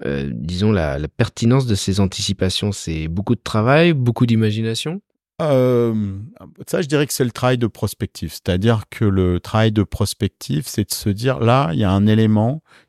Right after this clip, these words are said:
Speaker 2: qui va rester longtemps et qui est tout petit, mais je vois pas comment il pourrait disparaître, quoi. Euh, et, euh, donc, par exemple, sur, euh, la lutte,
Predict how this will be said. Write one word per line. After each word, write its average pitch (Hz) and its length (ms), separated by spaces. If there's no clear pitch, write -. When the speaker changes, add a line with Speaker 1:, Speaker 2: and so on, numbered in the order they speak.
Speaker 2:
qui - 100
va 95 120
rester 101 260
longtemps 98 400
et 90 100
qui - 140
est 104 100
tout - 120
petit, - 580
mais 98 100
je 92 80
vois 101 200
pas 139 100
comment 127 280
il 120 100
pourrait 117 200
disparaître, 92 540
quoi. - 180
Euh, 87 340
et, 110 320
euh, 95 280
donc, - 180
par 110 140
exemple, 113 400
sur, 98 420
euh, 90 140
la 87 140
lutte, 104 420